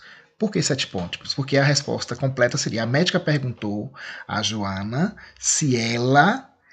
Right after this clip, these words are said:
é, tinha tomado os remédios, é, e Joana respondeu que sim, e que estava se sentindo bem melhor. Então, ela quase acertou tudo. Teve algumas falhazinhas pequenas que não comprometem.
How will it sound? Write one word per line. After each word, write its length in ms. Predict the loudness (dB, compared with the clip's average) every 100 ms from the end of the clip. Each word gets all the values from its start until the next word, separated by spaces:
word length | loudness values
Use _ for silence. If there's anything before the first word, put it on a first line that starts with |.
| -20 -20 -18
é, 240 | -8 -6 -2
tinha 560 | 0 0 0 -2 0
tomado 800 | 0 0 0 -2 -2 -4 -4 -4
os 140 | -4 -4
remédios, 800 | -4 -4 -6 -6 -2 0 0 -2 -14 -20 _ _ _ -12
é, 480 | -8 -6 -8 -10 -16 _ _ _ _ _ _ -20 _ -8
e 100 | -2
Joana 440 | -2 0 0 2
respondeu 1000 | 2 2 0 -6 -8 -6 -8 -6 -6 -8 _ _ _ -16
que 160 | -10 -6
sim, 640 | -4 -4 -4 -4 -4 -6 _ _ _ _
e 120 | -12 -10
que 200 | -4 0
estava 460 | 0 0 -2 -2
se 200 | -2 -2
sentindo 600 | -2 0 2 0 -2 -4
bem 200 | -4 -2
melhor. 400 | -2 0 -2 -8 -18 _ _ _ _ _ -20 -20 -20 -20 -20 -14
Então, 540 | -8 -2 -2 -2 -4
ela 220 | -2 -2 0
quase 220 | 2 0
acertou 320 | 0 -2 -2
tudo. 260 | -4 -6 -4
Teve 160 | -4
algumas 280 | -2 -2 -2
falhazinhas 520 | -2 -2 -2 -4 -4
pequenas 420 | -4 -4 -2 -4
que 100 | -2
não 80 | -2
comprometem. 600 | -2 0 0 -2 -6 -14